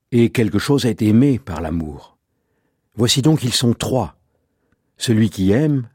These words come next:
ce qui est aimé, et l'amour. Qu'est-ce donc que l'amour, sinon une sorte de vie reliant ou s'efforçant de relier deux choses, à savoir celui qui aime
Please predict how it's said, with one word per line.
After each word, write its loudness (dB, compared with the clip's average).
ce -4
qui -2
est -2
aimé, -2
et -2
l'amour. 0
Qu'est-ce 0
donc 2
que 2
l'amour, 0
sinon -2
une -2
sorte -6
de -8
vie -2
reliant 0
ou 0
s'efforçant -2
de -4
relier 0
deux 0
choses, -6
à -10
savoir -2
celui -2
qui -4
aime 0